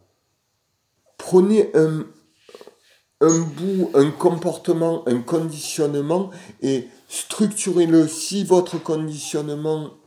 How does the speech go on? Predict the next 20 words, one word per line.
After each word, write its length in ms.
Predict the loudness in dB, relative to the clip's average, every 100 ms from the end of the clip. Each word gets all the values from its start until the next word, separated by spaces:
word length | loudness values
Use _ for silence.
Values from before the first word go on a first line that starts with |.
| -12
votre, 380 | -4 -4 -2 0
euh, 500 | 2 2 2 0 -2 -4
routine, 560 | -6 -6 -10 -6 -8 -10 -20 -20 -8
elle 180 | 0 2
est 180 | 2 0 -4
hyper 480 | -6 0 -2 -2
carrée, 460 | -2 0 2 0 -2 -10 _ _
eh 100 | -2
ben, 320 | 4 2 2 -4
le 300 | -4 0 0
structurer, 560 | 0 -6 -6 -2 0 0
c'est 260 | -2 0
l'arrondir. 640 | 2 2 0 -2 0 -4 -6 -20 -20 _ -12
Si 260 | -8 -6
c'est 200 | -2 0
l'inverse, 680 | 2 2 2 2 0 -2 -6 -8 -12
c'est 300 | -12 -4 -2
faire 240 | -2 -4
du 140 | -4 -6
carré. 340 | -6 -6 -10